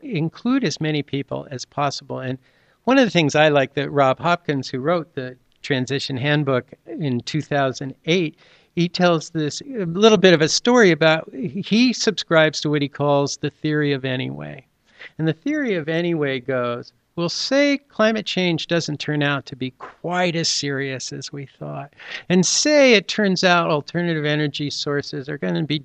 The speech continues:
just as abundant and maybe more abundant. Do you really gonna feel so terrible and really bad that, oh, now we have more local democracy and now, you know, kids know how to grow food and are more self-reliant and,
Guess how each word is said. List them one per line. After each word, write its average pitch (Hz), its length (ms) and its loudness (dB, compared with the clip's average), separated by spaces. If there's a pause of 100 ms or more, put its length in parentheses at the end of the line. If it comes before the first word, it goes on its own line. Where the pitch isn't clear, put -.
just - 360 0
as 156 140 -2
abundant 143 540 0
and 139 160 -2
maybe 135 260 0
more 131 380 -2
abundant. 123 500 -4 (460)
Do 156 100 -4
you 165 160 2
really 208 440 -2
gonna 196 220 2
feel 175 320 0
so 180 280 0
terrible 175 640 -2
and 120 180 -2
really 170 280 2
bad 139 500 4
that, 131 240 -6
oh, 147 160 -2
now 135 260 0
we 147 140 0
have 139 280 -2
more 135 220 -4
local 127 340 -4
democracy 127 1120 -2
and 117 280 -6
now, 135 500 -2
you 139 80 -2
know, 127 140 -4
kids 139 360 -2
know 139 140 0
how 135 140 -2
to 127 80 -4
grow 127 260 -6
food 131 480 -2
and 135 100 -4
are 131 60 -2
more 127 240 -4
self-reliant 131 1200 -8
and, 123 180 -6